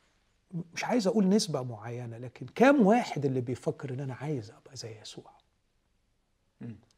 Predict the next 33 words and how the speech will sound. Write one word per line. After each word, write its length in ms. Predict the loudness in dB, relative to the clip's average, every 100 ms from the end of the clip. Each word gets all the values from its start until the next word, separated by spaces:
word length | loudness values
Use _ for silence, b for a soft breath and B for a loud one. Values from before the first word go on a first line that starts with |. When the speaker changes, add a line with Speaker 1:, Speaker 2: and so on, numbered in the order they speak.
| _ _ _ _ _ _
Speaker 1:
أحسن 520 | 4 4 -2 2 6 8 6 6
ما 600 | 4 4 2 0 -2 -6 -10 -6
تلاقي 560 | 4 6 8 6 4 2 _ 0
اليومين 400 | 4 6 4 6
دول، 320 | 8 6 4 -8 _ _ _ _
عايز 380 | 4 8 8 8
أبقى، 840 | 4 4 6 6 6 2 0 0
يعني، 680 | 0 0 -4 -4 -4 -4 -4
آه، 340 | -6 -6 -8
بدفع 500 | -10 -4 -2 -2 -4 -6
عشوري 280 | -6 -8
كويس، 440 | -8 -14 -18 -20 -20 b b b
عايز 460 | 4 6 8 6 4
أبقى 720 | 2 2 6 8 8 6 4
ما 160 | 0
بغلطش، 840 | 0 0 4 6 6 0 -12 -12 -16 _ _ _ _ _
يعني، 160 | 2 10
عايز 200 | 12 12
الكود 320 | 10 8 8
الأخلاقي، 580 | 8 4 6 6 6 -2
عايز 300 | 2 6 8
ال-، 260 | 8 6 4
الرقي 460 | 8 8 10 10 10
الأخلاقي. 520 | 6 -6 -6 -6 -4
ده 140 | 2 6
لا، 200 | 6 6
ده، 100 | 6
ده 120 | 8
في 80 | 4
الحالات 420 | 2 4 6 8
الراقية، 420 | 10 10 10 6 -8
يعني. 160 | -6
Speaker 2:
أيوة، 160 | -4 -6